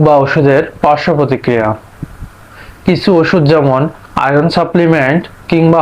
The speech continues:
হরমোন সমস্যা যেমন হাইপোথাইরয়েড থাকলেও অনেক সময় কনস্টিপেশন হতে পারে।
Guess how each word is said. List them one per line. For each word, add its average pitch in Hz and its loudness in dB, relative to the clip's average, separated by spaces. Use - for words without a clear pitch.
হরমোন 139 0
সমস্যা 151 0
যেমন 147 2
হাইপোথাইরয়েড 156 0
থাকলেও 156 0
অনেক 160 -2
সময় 147 0
কনস্টিপেশন 156 0
হতে 139 0
পারে। 123 2